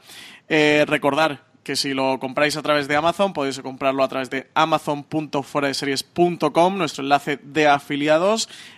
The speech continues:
en el que a vosotros os costará lo mismo y a nosotros nos deja una pequeña comisión, y animaros a que os suscribáis a la newsletter de Fuera de Series, newsletter punto fuera de series punto com, todo el contenido sobre series diariamente, el mejor contenido, noticias, críticas, artículos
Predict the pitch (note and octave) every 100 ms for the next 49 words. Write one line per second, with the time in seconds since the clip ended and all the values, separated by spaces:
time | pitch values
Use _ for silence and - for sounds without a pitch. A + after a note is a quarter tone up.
0 | - C3+ C3 B2+ C#3+ D3+ C#3+ - C#3 C#3
1 | D3 D3 C#3+ - C#3+ C3+ B2+ C3+ C3+ B2+
2 | C3+ C#3 B2+ _ - E3+ D#3 D#3 F#3 F#3
3 | F#3+ E3+ F#3 F#3 - E3 E3 D3+ D#3+ F3
4 | G#3+ G#3 - - _ _ D3 C3+ C#3+ -
5 | C#3+ - C#3+ D3 E3 F3 - - D3 C#3+
6 | C#3+ D#3+ D#3 D#3 D3 C3 D3+ C#3+ C3+ D#3
7 | F#3 G3+ G#3 - - - _ D3 C3+ D#3+
8 | D#3+ D3+ - D#3 D3+ C#3 - D#3 D3 C3+
9 | D3 C3 - C#3+ C#3 D#3 D#3 F3 F#3+ F#3+
10 | - E3+ D#3+ D3+ C#3+ D3 D#3 E3+ G3 -
11 | - - _ - D3 C3+ E3 E3+ F#3 F#3+
12 | - - - D#3 E3 D#3+ E3+ E3+ F#3 E3
13 | C#3+ D#3 D#3 C#3+ D3 D#3 D#3+ D3 D#3 D3
14 | E3 D#3 D#3 - D3+ C#3+ D3+ C#3+ C#3 E3+
15 | D#3 F#3 F#3+